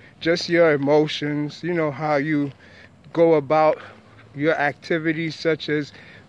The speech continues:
business, decisions, relationships.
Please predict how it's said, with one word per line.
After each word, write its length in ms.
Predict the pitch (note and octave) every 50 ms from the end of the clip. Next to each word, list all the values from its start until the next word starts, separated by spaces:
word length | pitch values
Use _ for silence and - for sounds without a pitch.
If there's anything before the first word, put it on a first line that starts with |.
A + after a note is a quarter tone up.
| - B2
business, 720 | D3+ E3 D#3 C#3+ E3 D#3+ D#3 D#3 D3+ D3+ - - - - - - - - - -
decisions, 920 | D3 C#3 - - E3 E3+ E3 D3 D3+ D#3+ D#3+ D#3 D#3+ D#3+ D#3 - - - - - -
relationships. 1040 | C#3 D3 C#3+ D3+ D#3+ E3 D#3+ D3+ - - D3+ D#3 D3+ - - D3+ D#3 D#3 - - -